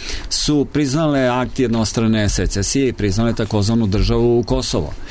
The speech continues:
Ali, s druge strane, takođe ne možete da sporite činjenicu da sada upravo te zemlje pružaju snažnu podršku Srbiji u pregovorima, e,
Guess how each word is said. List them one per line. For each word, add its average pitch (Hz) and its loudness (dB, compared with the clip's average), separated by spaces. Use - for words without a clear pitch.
Ali, 117 2
s 110 0
druge 226 0
strane, 214 0
takođe 202 -2
ne 196 0
možete 190 0
da 160 -2
sporite 170 0
činjenicu 120 -2
da 110 2
sada 196 0
upravo 214 0
te 220 0
zemlje 190 0
pružaju 180 0
snažnu 185 0
podršku 160 -2
Srbiji 151 0
u 127 2
pregovorima, 160 0
e, 120 2